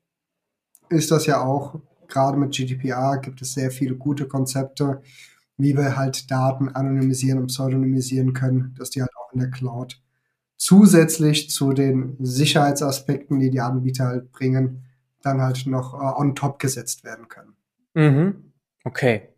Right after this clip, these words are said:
Speaker 2: Also dieses Gegenargument ist kein echtes, zumal on-prem hättest du das gleiche Thema. Wie machst du das möglichst sicher? Vielleicht nochmal sogar mit anderen Schlupflöchern potenziell, wo man also nochmal wirklich aufpassen muss. Und das macht ja vielleicht auch Sinn. Also das, was du gerade sagst, naja, Corona,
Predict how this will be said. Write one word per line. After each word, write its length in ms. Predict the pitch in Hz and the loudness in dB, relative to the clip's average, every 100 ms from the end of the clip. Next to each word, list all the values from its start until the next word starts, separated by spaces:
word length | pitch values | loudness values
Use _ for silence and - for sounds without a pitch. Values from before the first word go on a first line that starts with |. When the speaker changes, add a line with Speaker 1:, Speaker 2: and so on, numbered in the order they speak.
| _ - | _ -8
Speaker 2:
Also 160 | 120 123 | -4 0
dieses 320 | 131 131 - | 2 2 4
Gegenargument 800 | 143 151 147 143 135 131 131 131 | 6 6 6 6 6 6 4 2
ist 180 | 127 | -2
kein 160 | - 117 | -2 0
echtes, 560 | 143 151 185 180 - - - _ | 0 0 0 0 -2 -10 -20 _
zumal 420 | - 131 127 127 | -6 2 4 4
on-prem 380 | 135 131 143 139 | 4 2 2 4
hättest 300 | 135 135 - | 2 -2 -2
du 40 | |
das 160 | 123 113 | -2 0
gleiche 320 | 120 131 139 | 0 0 -2
Thema. 480 | - 147 147 147 151 - - _ _ | -4 -2 0 -2 -4 -12 -20 _ _
Wie 220 | 120 131 | 0 2
machst 280 | 127 123 - | 4 2 -2
du 40 | |
das 180 | 127 120 | -2 0
möglichst 360 | 131 127 123 - | -2 -2 -4 -4
sicher? 280 | 143 147 131 | -4 -4 -4
Vielleicht 380 | 127 131 135 | 0 0 0
nochmal 260 | 127 131 127 | -4 0 0
sogar 240 | 127 123 | 0 0
mit 160 | 120 120 | -2 -2
anderen 200 | 139 139 | -2 -2
Schlupflöchern 680 | - 180 175 120 113 117 113 | -2 -2 -2 -4 -4 -6 -10
potenziell, 680 | - 123 104 120 120 160 160 - - - - - - - - _ _ _ _ - | -8 -8 -4 0 0 -2 -8 -20 -18 -12 -10 -10 -12 -16 -20 _ _ _ _ 0
wo 60 | |
man 100 | 139 | 4
also 180 | 143 135 | 6 6
nochmal 200 | 135 131 | 6 4
wirklich 260 | 139 139 135 | 2 0 0
aufpassen 400 | 143 - 127 131 | 0 0 0 2
muss. 200 | 165 165 | 2 4
Und 60 | |
das 120 | 160 170 | 4 6
macht 240 | 202 - | 4 6
ja 80 | 208 | 4
vielleicht 340 | 208 185 170 | 6 4 4
auch 80 | 156 | 0
Sinn. 340 | 143 196 127 | 4 6 6
Also 280 | 123 131 139 | 2 2 4
das, 160 | 143 143 | 2 2
was 160 | 147 | -2
du 80 | 143 | -4
gerade 300 | 139 139 139 | 2 4 4
sagst, 480 | 127 170 165 165 - | 4 4 2 -2 -2
naja, 240 | 131 147 | 2 4
Corona, 920 | 147 143 135 131 160 190 190 202 208 | 2 0 0 2 2 2 2 2 -2